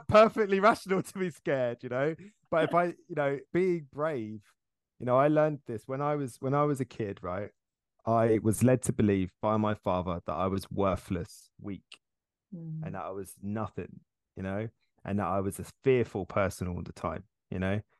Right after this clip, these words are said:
Speaker 1: And I grew up with that narrative for a very long time in my life. I thought I was a weak person, a, a scared person. And then I realized, well, you're still here, Johnny. So you faced all of that fear and you did stuff anyway.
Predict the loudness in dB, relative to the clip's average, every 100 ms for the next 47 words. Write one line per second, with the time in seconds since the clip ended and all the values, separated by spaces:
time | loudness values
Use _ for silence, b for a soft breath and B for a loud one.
0 | _ 0 2 2 4 4 2 0 -2 -2
1 | -2 -2 -4 -6 -8 -8 -8 -2 2 4
2 | 4 2 0 -2 -2 -2 -4 -4 -4 -4
3 | -6 -4 0 0 -2 -4 -6 -6 -8 -8
4 | -8 -6 -6 -8 -8 -8 -10 _ _ _
5 | -6 -6 -10 0 2 4 2 -4 -4 -4
6 | -8 -14 -16 _ _ _ -2 2 4 6
7 | 6 6 6 2 0 -2 0 -4 0 0
8 | 2 0 0 -4 -10 -10 -12 _ _ _
9 | _ _ _ 2 4 2 0 0 0 4
10 | 4 4 0 -6 0 4 4 2 -4 -6
11 | -6 -4 -4 -4 -10 -16 _ _ _ -2
12 | 0 0 2 0 0 -2 -4 -2 0 2
13 | 2 0